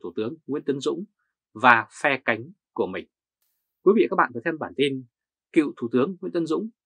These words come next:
phải nín thở qua sông để giúp Tô Lâm nắm quyền lực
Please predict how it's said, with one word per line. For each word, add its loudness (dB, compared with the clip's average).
phải -4
nín -6
thở 0
qua 4
sông 0
để 0
giúp -2
Tô 2
Lâm 2
nắm -2
quyền 2
lực -8